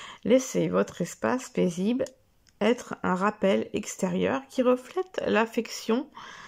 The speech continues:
et la sagesse pure et limpide lovée en votre fort intérieur. Voilà, donc, euh,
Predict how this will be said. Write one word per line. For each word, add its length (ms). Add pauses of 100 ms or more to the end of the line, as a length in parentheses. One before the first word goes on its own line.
(500)
et 220
la 180
sagesse 720
pure 420
et 120
limpide 760
lovée 520 (320)
en 200
votre 400
fort 580
intérieur. 960 (1200)
Voilà, 640 (320)
donc, 540
euh, 600